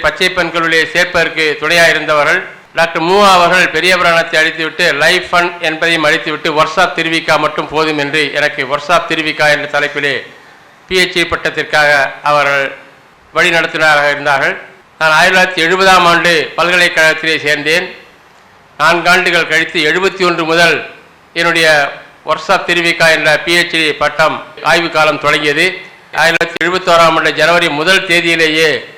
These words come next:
எனக்கு வழிகாட்டியாக இருந்த மு வரதராசனார் அவர்கள் மதுரை பல்கலைக்கழக துணைவேந்தராக சென்று விட்டார்கள். அறுபத்தெட்டு முதல் எழுபது வரை வாரத்திற்கு ஒரு நாள் நடக்கும் வகுப்பிலே அவருடைய மாணவராக இருந்திருக்கின்றேன். அது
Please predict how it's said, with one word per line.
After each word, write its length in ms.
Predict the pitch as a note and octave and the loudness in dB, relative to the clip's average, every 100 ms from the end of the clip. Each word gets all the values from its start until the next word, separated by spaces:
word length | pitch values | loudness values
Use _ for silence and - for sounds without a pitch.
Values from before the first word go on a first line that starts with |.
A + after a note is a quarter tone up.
| - - - _ - | -20 -20 -20 _ -2
எனக்கு 220 | E3+ E3 D#3+ | 0 0 0
வழிகாட்டியாக 640 | D#3 F3 F#3 F3 F3 E3+ E3 D3 A2 - - - | 0 2 2 2 4 4 4 2 0 -8 -14 -8
இருந்த 220 | D#3+ D#3+ D3+ D3 | -4 0 0 0
மு 80 | E3 D#3+ | 0 2
வரதராசனார் 580 | D#3 F3+ F3 D#3 D#3 D3+ | 2 4 2 2 2 2
அவர்கள் 300 | D3 E3 E3 C#3 - - | 2 2 0 -2 -8 -4
மதுரை 240 | D#3+ G3 F#3 | 0 0 2
பல்கலைக்கழக 580 | F3 E3 E3 D#3+ D#3+ D3+ D3 | 0 2 0 0 0 0 0
துணைவேந்தராக 640 | D#3 F3+ E3+ D#3+ D#3 D3 C#3+ | 0 2 2 2 2 0 0
சென்று 180 | D3 D3 | -4 -6
விட்டார்கள். 420 | C#3+ C#3+ C3+ C#3+ E3+ - - _ - | -4 0 0 0 -4 -8 -20 _ -2
அறுபத்தெட்டு 480 | C#3+ F#3+ G3 G3 F#3+ | 0 0 0 -2 0
முதல் 240 | F3+ F#3 E3+ | 0 2 2
எழுபது 280 | E3+ F#3 F3+ F3 | 2 2 2 4
வரை 180 | F3 D#3 - - - | 4 2 -2 -12 -4
வாரத்திற்கு 520 | D#3+ E3+ F3 F3 E3 F3 | 2 2 2 -4 -6 -2
ஒரு 100 | E3 E3 | 0 2
நாள் 160 | E3+ D#3 | 4 4
நடக்கும் 360 | D#3+ D#3 D#3+ D3 - - | 2 0 -2 -4 -8 -6
வகுப்பிலே 440 | D3+ F3+ F3+ E3 D#3 D#3 | -2 -2 -2 0 0 0
அவருடைய 260 | D#3 D#3 D#3 D3 | -2 -2 0 2
மாணவராக 400 | D#3+ D#3 D#3 C#3+ | 2 2 2 0
இருந்திருக்கின்றேன். 640 | D3+ D3+ D3+ D#3 E3 F3+ F3+ - - - - _ - _ _ | -4 -6 -6 -2 0 -2 -4 -18 -20 -20 -20 _ -20 _ _
அது 100 | C#3+ | -4